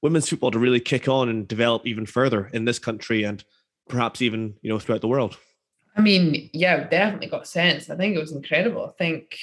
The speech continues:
Speaker 2: even being there, you could feel it. And then obviously kind of the after effects of just seeing, um, how the game's growing and, you know, being a little more interested about,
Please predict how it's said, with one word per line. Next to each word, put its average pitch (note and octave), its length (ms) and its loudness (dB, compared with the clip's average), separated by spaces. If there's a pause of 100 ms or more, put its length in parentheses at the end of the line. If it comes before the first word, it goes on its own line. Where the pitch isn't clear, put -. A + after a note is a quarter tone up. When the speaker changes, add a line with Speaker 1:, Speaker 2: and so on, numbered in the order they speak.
(720)
Speaker 2:
even B3 260 6
being A#3 280 4
there, C3+ 400 4 (420)
you E3 320 -4
could E3+ 180 -4
feel G#3 240 2
it. D3 160 2
And E3+ 140 0
then D#3 120 0
obviously D#3+ 460 -2
kind D#3+ 180 -2
of D3 60 0
the C#3 100 0
after D3 520 0
effects - 500 -4
of D3+ 140 -6
just - 340 -8
seeing, D#3+ 580 2 (560)
um, D#3 600 -2 (800)
how F3 200 0
the D#3+ 140 4
game's C#3+ 480 -2
growing F3 580 2
and, C#3+ 300 -8 (140)
you F3+ 100 2
know, C3 200 0 (420)
being E3+ 140 2
a C#3+ 60 2
little D3 200 2
more D3 260 0
interested D#3 640 0
about, D3+ 320 0